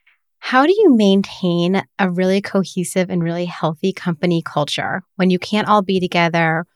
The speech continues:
when you've got people spread out everywhere? Were there certain initiatives or certain things that you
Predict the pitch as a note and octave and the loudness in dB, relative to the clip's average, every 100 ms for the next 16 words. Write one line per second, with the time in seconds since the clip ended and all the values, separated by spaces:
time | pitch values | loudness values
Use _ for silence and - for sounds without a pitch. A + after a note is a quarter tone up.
0 | _ _ - F3+ F3 F3+ F3+ - F#3+ F3 | _ _ -4 0 0 0 -2 -2 -4 -4
1 | E3+ F3+ F3+ F3+ F3 D#3+ E3+ E3 E3 D#3+ | -2 -2 0 0 -2 -2 -2 0 0 2
2 | D#3+ E3+ - - - - G3+ A3 A3+ - | 0 -2 -10 -20 -20 -2 2 4 4 4
3 | B3 D#4 D4 G#3 G3 A3 G#3+ G#3 F#3+ - | 2 4 4 4 4 2 2 2 0 0
4 | F#3+ G3 F#3 F3+ F#3+ F3+ E3+ - F3 F3+ | 0 2 2 2 4 2 2 0 0 2
5 | F3 | 0